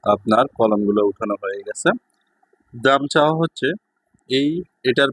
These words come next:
প্যাকেজ মূল্য চাওয়া হচ্ছে আপনার পঁয়ত্রিশ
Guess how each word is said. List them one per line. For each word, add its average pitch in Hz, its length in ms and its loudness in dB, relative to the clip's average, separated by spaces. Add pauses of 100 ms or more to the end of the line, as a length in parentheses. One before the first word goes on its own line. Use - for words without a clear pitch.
প্যাকেজ 143 280 2 (100)
মূল্য 147 220 2 (520)
চাওয়া 127 300 4
হচ্ছে 143 260 -2 (800)
আপনার 107 360 2 (180)
পঁয়ত্রিশ 135 440 0